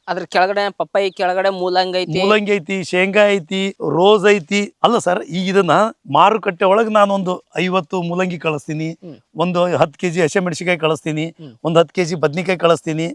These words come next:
Speaker 2: ಯಾಕೆ ಇವನ್ನ ವೈವಿಧ್ಯತೆಯಿಂದ ಕಳಿಸ್ಬೇಡ ಅಂತ ಹೇಳ್ತಾರ ಮಾರ್ಕೆಟ್ನಾಗ?
Speaker 1: ಇಲ್ಲ, ಕಳಿಸಿ, ನಮ್ಗೆ ಏನ್ ಆಗ್ಬೇಕಾಗಿದೆ?
Speaker 2: ನಮ್ಗೆ ಹೆಚ್ಚು
Speaker 1: ಮಾರ್ಕೆಟ್
Speaker 2: ಆದ್ಯತೆ ಕೊಡ್ತಾರ್ರಿ ಅಲ್ಲಿ.
Speaker 1: ಹೌದು, ಯಾಕಂದ್ರೆ ಜಾಸ್ತಿ ಮಾಲ್ ಬಂದಾಗ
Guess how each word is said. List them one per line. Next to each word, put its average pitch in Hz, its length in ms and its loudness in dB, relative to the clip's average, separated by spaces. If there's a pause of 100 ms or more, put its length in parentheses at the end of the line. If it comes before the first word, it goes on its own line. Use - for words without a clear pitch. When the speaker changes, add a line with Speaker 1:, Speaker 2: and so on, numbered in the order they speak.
(180)
Speaker 2:
ಯಾಕೆ 196 200 2
ಇವನ್ನ 220 140 0
ವೈವಿಧ್ಯತೆಯಿಂದ 208 640 0
ಕಳಿಸ್ಬೇಡ 202 400 0
ಅಂತ 202 140 -2
ಹೇಳ್ತಾರ 185 260 2
ಮಾರ್ಕೆಟ್ನಾಗ? 160 500 0
Speaker 1:
ಇಲ್ಲ, 165 160 -2
ಕಳಿಸಿ, 214 400 -10
ನಮ್ಗೆ 196 300 -14
ಏನ್ 160 100 -10
ಆಗ್ಬೇಕಾಗಿದೆ? 131 480 -14 (100)
Speaker 2:
ನಮ್ಗೆ 196 180 2
ಹೆಚ್ಚು 196 160 4
Speaker 1:
ಮಾರ್ಕೆಟ್ 233 220 4
Speaker 2:
ಆದ್ಯತೆ 208 440 4
ಕೊಡ್ತಾರ್ರಿ 220 440 4
ಅಲ್ಲಿ. 185 320 4
Speaker 1:
ಹೌದು, 151 220 -2
ಯಾಕಂದ್ರೆ 185 640 -4
ಜಾಸ್ತಿ 185 420 -6
ಮಾಲ್ 233 240 0
ಬಂದಾಗ 220 400 -2